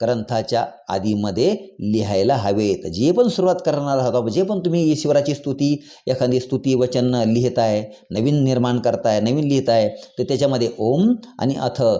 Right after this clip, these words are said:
या शब्दांचे व्याकरणपरक अर्थ शब्दांचाच उपयोग करून आपण ते लिहायला हवे, श्रोते करून. ठीक आहे, आता यामध्ये ईश-, अ, स्वामीजींनी ईश्वराबद्दल ही थोडीशी माहिती दिलेली आहे फक्त. ठीक आहे ना,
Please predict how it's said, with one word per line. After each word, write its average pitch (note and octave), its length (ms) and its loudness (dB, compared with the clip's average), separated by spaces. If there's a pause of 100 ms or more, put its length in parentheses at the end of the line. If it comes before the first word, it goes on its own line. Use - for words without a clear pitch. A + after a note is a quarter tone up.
(240)
या A#2 140 2
शब्दांचे G2 640 -2
व्याकरणपरक G#2+ 640 0
अर्थ G2+ 340 -4 (220)
शब्दांचाच G2+ 640 -2
उपयोग A#2+ 300 0
करून G#2 200 -4
आपण G2 260 -6
ते G3+ 500 -4
लिहायला G2+ 480 0
हवे, F2+ 180 -2
श्रोते F#2+ 280 -4
करून. F2+ 160 -4
ठीक F#3+ 200 -2
आहे, C3+ 400 -2 (520)
आता D3 380 0
यामध्ये D3 380 0
ईश-, - 180 -8
अ, G#2 540 2
स्वामीजींनी C3 800 0 (840)
ईश्वराबद्दल F3 560 2
ही F3+ 220 2
थोडीशी G#3 300 0
माहिती C#3+ 300 2
दिलेली A2 320 0
आहे F#2+ 160 -4
फक्त. G2 180 -8
ठीक A3 220 -2
आहे C#4 60 0
ना, G#2+ 140 -4